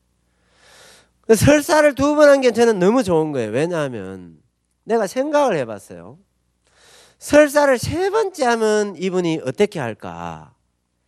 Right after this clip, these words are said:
또 삼 단계를 진행할 것 같아요. 성경을 펴서 하나님의 말씀에 뭐라고 하는가? 그러면은 "아프지만 나았어." 하면서 또 그렇게 믿음을 가질 거라는 거죠.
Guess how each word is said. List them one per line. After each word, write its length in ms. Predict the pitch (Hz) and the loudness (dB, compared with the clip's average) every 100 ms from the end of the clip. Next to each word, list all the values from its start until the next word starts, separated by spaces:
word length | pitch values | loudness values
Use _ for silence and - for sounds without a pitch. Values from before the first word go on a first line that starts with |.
| _ _ _ _ | _ _ _ _
또 440 | 302 349 311 - _ | 2 2 2 -2 _
삼 260 | 196 226 | -8 -2
단계를 380 | 220 214 180 147 | 0 0 0 -4
진행할 400 | - 165 151 113 | -2 -2 -2 -4
것 160 | 113 104 | -12 -16
같아요. 380 | 80 _ - _ _ _ _ _ _ _ | -20 _ -20 _ _ _ _ _ _ _
성경을 520 | - 190 196 190 180 | 0 2 4 4 2
펴서 520 | 151 208 196 - 87 - - | 0 0 0 -2 -10 -12 -2
하나님의 200 | 160 151 | 2 2
말씀에 400 | 147 165 214 220 | 2 0 -2 -2
뭐라고 460 | 151 135 233 269 | -2 0 2 2
하는가? 340 | 165 107 80 78 _ _ _ | -2 -8 -16 -20 _ _ _
그러면은 440 | 320 339 359 381 - | -4 -2 0 -2 -6
"아프지만 500 | 285 - 240 240 233 | -12 -8 -4 -4 -6
나았어." 800 | 233 262 277 247 - 175 135 113 98 | -4 0 0 -2 -8 -8 -6 -8 -12
하면서 220 | 135 104 | -16 -16
또 180 | 202 240 | -2 0
그렇게 260 | 220 226 147 | 0 -2 -6
믿음을 320 | 120 170 131 | -8 -8 -8
가질 300 | 113 123 92 | -8 -10 -10
거라는 300 | - 80 80 69 | -20 -20 -20 _
거죠. 240 | 69 | _